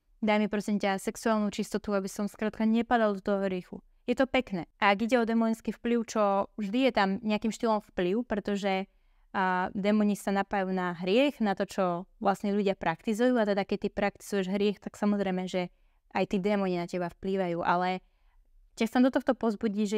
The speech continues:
jedna vec, že sa pomodlíš, Pane, osloboď ma, ale druhá vec je, že čo ty robíš preto, aby si bol slobodný. Áno, môžeš sa, keď je to veľmi, veľmi zlé, som počula aj také svedectvo, že niekto sa naozaj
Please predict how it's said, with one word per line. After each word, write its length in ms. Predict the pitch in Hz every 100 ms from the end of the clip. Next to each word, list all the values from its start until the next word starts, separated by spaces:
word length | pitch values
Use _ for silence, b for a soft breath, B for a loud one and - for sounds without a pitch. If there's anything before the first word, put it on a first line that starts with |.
| 226
jedna 160 | 254
vec, 160 | 226 208
že 80 | -
sa 80 | 190
pomodlíš, 480 | 202 196 185 185
Pane, 240 | - 190 185
osloboď 480 | 190 - 185 190 202
ma, 80 |
ale 240 | 208 202 202
druhá 240 | 233 233
vec 160 | 226 214
je, 160 | 226
že 160 | 214 208
čo 240 | - 240
ty 300 | - 247 247 -
robíš 400 | 208 196 202 -
preto, 300 | 196 190 190
aby 100 | 196
si 160 | -
bol 160 | 185 196
slobodný. 560 | - 190 190 175 170 202 _ _ -
Áno, 400 | 185 220 330 339 _
môžeš 300 | 214 214 214
sa, 160 | - 208 190 -
keď 180 | 233 -
je 160 | 220 220
to 160 | 208
veľmi, 320 | 190 240 269
veľmi 320 | 208 196 185 180
zlé, 320 | 165 180 240 _ _ _ _ _
som 240 | - 226 208
počula 320 | 247 254 214
aj 80 | 208
také 100 | 220
svedectvo, 380 | - 214 220 202
že 80 |
niekto 180 | 208 208
sa 140 | 208 202
naozaj 320 | 220 226 220